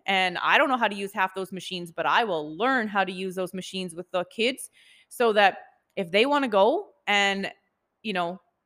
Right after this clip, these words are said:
lift the crazies out, they will feel very comfortable to walk into any gym, anywhere, and do what makes them feel strong, empowered, and healthy,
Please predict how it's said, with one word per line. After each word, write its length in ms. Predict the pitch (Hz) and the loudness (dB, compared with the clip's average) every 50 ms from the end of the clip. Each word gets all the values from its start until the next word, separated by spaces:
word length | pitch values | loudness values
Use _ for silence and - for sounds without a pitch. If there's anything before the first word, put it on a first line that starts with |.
| _ _ _ - | _ _ _ -4
lift 260 | 202 214 240 233 - | -2 -2 -2 -2 -4
the 80 | - 214 | -12 -8
crazies 560 | - - 190 185 208 226 233 285 302 294 - | -4 -2 -2 -2 -2 -4 -4 -4 -6 -4 -4
out, 340 | - - 285 349 403 - - - _ _ _ _ - | 0 0 0 0 0 -4 -8 -20 _ _ _ _ -4
they 140 | 202 208 220 | 0 0 2
will 160 | 226 220 202 | 2 0 -2
feel 340 | - - 220 208 196 180 - - _ 175 | -2 -4 -2 -2 -2 -2 -4 -8 _ -20
very 460 | 170 165 165 180 226 233 214 196 175 | -18 -8 0 2 4 4 4 2 0
comfortable 500 | - - 180 170 - - 175 160 165 160 | -4 -6 -6 -6 -6 -10 -10 -10 -10 -10
to 100 | - - | -8 -10
walk 280 | 180 165 165 165 170 - - | -8 -4 -4 -4 -4 -6 -10
into 240 | 175 175 - 170 - - _ _ _ - | -12 -10 -10 -14 -14 -16 _ _ _ 0
any 280 | 226 254 262 269 262 214 | 2 2 2 2 -2 -4
gym, 400 | 196 - 190 180 170 165 175 175 _ _ _ _ _ _ - - | -4 -2 0 0 0 -2 -4 -10 _ _ _ _ _ _ -4 -2
anywhere, 680 | 226 240 240 240 220 190 175 156 139 156 160 156 - _ _ _ _ - | 0 0 0 0 0 0 -2 -2 -2 -4 -4 -6 -10 _ _ _ _ -6
and 160 | 208 202 180 | -6 -4 -4
do 160 | 196 214 214 | -4 -4 0
what 200 | 202 190 - 185 | 0 0 0 0
makes 300 | 196 180 175 175 - - | -4 -8 -8 -8 -10 -6
them 200 | - 202 196 196 | -4 -4 -4 -4
feel 360 | 196 - - 180 180 170 175 | -6 -10 -8 -6 -4 -4 -4
strong, 500 | 175 - - - 185 175 165 170 180 180 - | -6 -10 -12 -6 -2 -2 0 -2 -2 -6 -10
empowered, 560 | 170 170 - - - 170 170 170 170 175 - - | -12 -14 -10 -6 -4 -2 -2 -2 -4 -6 -6 -10
and 140 | 170 165 156 | -12 -12 -10
healthy, 480 | - 151 156 180 - - 277 349 392 | -6 -4 -4 -4 -4 -4 -6 -6 -6